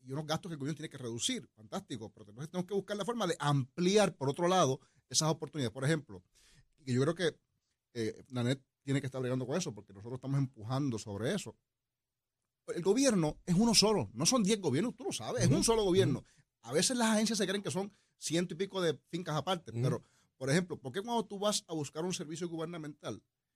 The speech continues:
Speaker 1: eh, la gente dice, "No, pues tráeme, tráeme certificación de aquí, certificación de allá"?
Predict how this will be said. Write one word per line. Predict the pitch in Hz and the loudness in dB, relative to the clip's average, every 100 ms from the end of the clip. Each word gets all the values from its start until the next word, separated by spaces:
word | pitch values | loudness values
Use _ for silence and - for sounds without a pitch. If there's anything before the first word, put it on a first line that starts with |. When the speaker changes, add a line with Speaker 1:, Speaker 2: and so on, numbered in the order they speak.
| _ _ - | _ _ -6
Speaker 1:
eh, | |
la | 127 131 | 0 0
gente | 139 | 0
dice, | 147 160 | 0 0
"No, | 185 | 0
pues | 135 | 0
tráeme, | 170 202 214 | 2 2 2
tráeme | - 185 220 | 0 2 4
certificación | 202 190 165 160 185 | 2 0 2 2 4
de | 165 | 2
aquí, | 120 - | 0 -8
certificación | - 143 143 151 196 | -8 -6 -2 0 2
de | 175 | 2
allá"? | 113 | 0